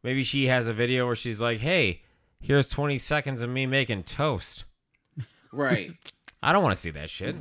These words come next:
Speaker 1: Why the, why the fuck would I wanna do that? Also, you know, there's only so much social media, like, social media in general,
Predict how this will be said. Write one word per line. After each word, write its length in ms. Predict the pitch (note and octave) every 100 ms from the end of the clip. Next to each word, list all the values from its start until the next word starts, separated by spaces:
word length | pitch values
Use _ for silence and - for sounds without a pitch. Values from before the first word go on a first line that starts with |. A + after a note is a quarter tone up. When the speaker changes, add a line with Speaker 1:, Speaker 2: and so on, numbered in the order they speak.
| -
Speaker 1:
Why 140 | D#3+
the, 240 | G3 F#3 E3+
why 160 | F3+
the 80 | F3+
fuck 240 | - E3+ E3+
would 60 |
I 60 | E3
wanna 180 | E3 D#3
do 140 | E3
that? 220 | D#3 - - - - - -
Also, 560 | G3 G3+ F3+ C#3+ A#2 - _ _ _ _ - - _ - _ -
you 100 | F3+
know, 180 | F#3 F3
there's 260 | E3 F#3
only 220 | A3+ B3+ F3+
so 380 | - - F3+
much 300 | F3+ F3 E3+
social 680 | - - - C#3+ C3+ C#3 D#3
media, 580 | C3 G#2+ G#2+ A#2+ C#3 D3 - -
like, 200 | A2+ G#2 - -
social 500 | - - C#3+ B2+ C3
media 360 | A#2+ A#2 A2
in 100 | F#2+
general, 400 | F2+ G2 F2+ E2